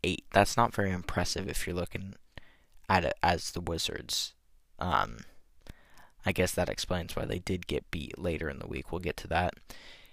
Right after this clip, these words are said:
Second game on the thirty-first, the Jazz beat the Grizzlies one hundred twenty to one thirteen, and this is just the continuing of what we've seen in this series. The Jazz are the better team. The Grizzlies won a game early, but then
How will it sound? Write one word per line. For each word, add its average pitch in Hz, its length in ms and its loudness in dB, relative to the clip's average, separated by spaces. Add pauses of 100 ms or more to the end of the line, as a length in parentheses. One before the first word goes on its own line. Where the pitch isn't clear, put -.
(420)
Second 104 340 10
game 101 220 8
on 98 80 6
the 95 100 -4
thirty-first, 98 540 4
the 98 40 0
Jazz 95 360 8
beat - 160 2
the 101 40 2
Grizzlies 101 480 2
one 98 140 0
hundred 95 380 -2
twenty 101 320 4
to 95 80 0
one 95 180 4
thirteen, 107 720 2
and 101 140 2
this - 180 2
is 92 80 0
just 90 220 0
the - 80 -2
continuing 90 640 0
of 87 140 -2
what - 160 -2
we've 87 260 0
seen 90 300 4
in 87 80 -4
this 87 140 0
series. 90 420 0
The - 80 -6
Jazz 180 480 2 (400)
are 95 100 6
the - 80 2
better 95 220 6
team. 92 320 0
The 92 100 2
Grizzlies 95 500 2
won 92 180 2
a 92 40 -2
game 92 300 2
early, 95 340 4
but 92 280 0
then 90 300 2